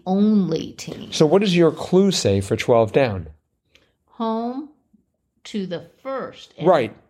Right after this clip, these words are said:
Speaker 2: Because it used, because it previously said only.
Speaker 1: Oh.
Speaker 2: They actually changed the clue.
Speaker 1: But then,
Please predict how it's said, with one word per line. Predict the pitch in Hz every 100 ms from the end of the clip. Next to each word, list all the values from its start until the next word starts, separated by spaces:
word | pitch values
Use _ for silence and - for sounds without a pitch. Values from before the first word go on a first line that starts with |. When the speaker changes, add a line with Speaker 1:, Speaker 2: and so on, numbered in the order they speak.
| _ _
Speaker 2:
Because | 170 170 165
it | 170
used, | 165 226 233 160
because | 160 170 165
it | 156
previously | - 240 262 240 - 143
said | - 147 135 -
only. | 170 196 175 104 - - _ _ _ _ -
Speaker 1:
Oh. | 185 190 190 165 98 - _ -
Speaker 2:
They | - 175
actually | 196 202 180 147
changed | - - 180 180 180 170 -
the | 160
clue. | - - 247 190 107 95 - _ _ _ _ _ _
Speaker 1:
But | 269 247 262
then, | 262 247